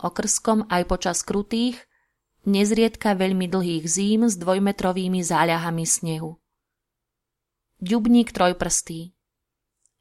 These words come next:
Veľkosť dvadsaťjeden centimetrov, rozpätie krídiel tridsaťšesť centimetrov, hmotnosť šesťdesiat gramov.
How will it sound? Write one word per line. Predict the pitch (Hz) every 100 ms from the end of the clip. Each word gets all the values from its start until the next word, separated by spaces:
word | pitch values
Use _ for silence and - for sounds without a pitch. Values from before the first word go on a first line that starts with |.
| -
Veľkosť | 190 220 240 262 233
dvadsaťjeden | 202 196 214 196 180 165 165
centimetrov, | 196 202 233 214 214 220 214 220 226 _ _ _ _
rozpätie | 190 202 - 214 - 180
krídiel | - 202 196 185 165
tridsaťšesť | 190 208 240 240 226 -
centimetrov, | 214 208 214 202 185 - 185 180 - _ - 165
hmotnosť | 190 214 226 214 214 -
šesťdesiat | - 180 170 185 - 170
gramov. | 165 175 160 160 160 170